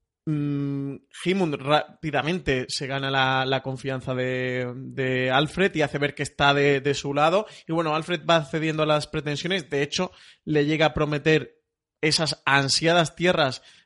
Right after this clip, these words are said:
eh, en Inglaterra de Upe, que el rey Egbert le, le prometió, que le llegó a firmar, pero que bueno, que lo firmó cuando ya no era rey, por lo tanto no tenía potestad para ello, y Upe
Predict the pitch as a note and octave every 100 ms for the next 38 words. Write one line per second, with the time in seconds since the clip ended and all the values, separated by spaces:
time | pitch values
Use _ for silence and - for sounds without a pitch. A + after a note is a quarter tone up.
0 | _ D3 C#3 C3+ C3+ C3+ C3+ D#3 D3 C#3
1 | C3 D#3 F3+ D#3+ D#3 F3 F3 A3 E3 C#3
2 | C3+ C#3 D#3+ D#3 D#3 D3 D3 C#3+ C#3+ C#3
3 | C3+ C#3+ C#3 C#3+ F#3+ G#3+ D#3+ C#3+ C#3+ D3+
4 | C#3+ D#3+ D#3+ D3 C3+ C#3 C#3+ C#3+ C#3+ C#3+
5 | B2+ D3 C#3 D#3 E3 - - _ - E3
6 | D3+ C#3+ D3+ E3 - D#3 D#3 D#3 D#3 D3
7 | C#3+ D3 F#3 F3 C#3+ C#3 C#3+ C#3+ D3 D3+
8 | D#3 D3+ D3+ D3+ C#3+ - D3 D3+ D#3 F3
9 | F#3 D#3+ F3 D#3